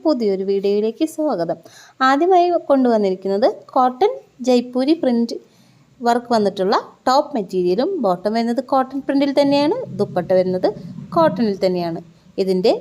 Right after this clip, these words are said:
റേറ്റ് വരുന്നത് അറുന്നൂറ്റി അമ്പത് രൂപ ഫ്രീ ഷിപ്പിങ്ങിലാണ്. നല്ല അടിപൊളി ജയ്പൂർ കോട്ടൺ മെറ്റീരിയലാണ്. റീസ്റ്റോക്ക് ചെയ്ത് വന്നിട്ടുള്ള പുതിയ പാറ്റേൺ ആണ്. ഇതിൽ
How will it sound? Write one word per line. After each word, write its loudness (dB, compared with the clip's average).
റേറ്റ് 0
വരുന്നത് 0
അറുന്നൂറ്റി -2
അമ്പത് 0
രൂപ -2
ഫ്രീ 4
ഷിപ്പിങ്ങിലാണ്. -4
നല്ല -2
അടിപൊളി -4
ജയ്പൂർ 0
കോട്ടൺ -2
മെറ്റീരിയലാണ്. -2
റീസ്റ്റോക്ക് -2
ചെയ്ത് 2
വന്നിട്ടുള്ള -2
പുതിയ 0
പാറ്റേൺ 0
ആണ്. -10
ഇതിൽ 0